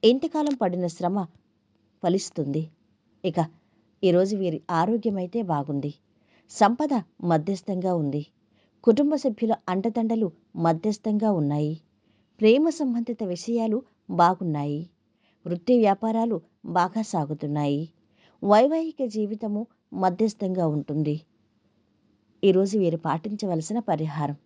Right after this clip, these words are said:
మర్రి చెట్టు లేదా వేప చెట్టుకు పాలు ఇవ్వండి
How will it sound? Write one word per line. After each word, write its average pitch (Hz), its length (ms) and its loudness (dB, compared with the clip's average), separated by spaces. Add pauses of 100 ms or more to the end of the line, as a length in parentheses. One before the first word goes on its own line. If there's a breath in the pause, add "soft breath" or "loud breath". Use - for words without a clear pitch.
(800 soft breath)
మర్రి 196 280 4 (100)
చెట్టు 214 220 -4
లేదా 180 360 0
వేప 170 260 2
చెట్టుకు 196 540 -4
పాలు 190 400 -2
ఇవ్వండి 165 520 -2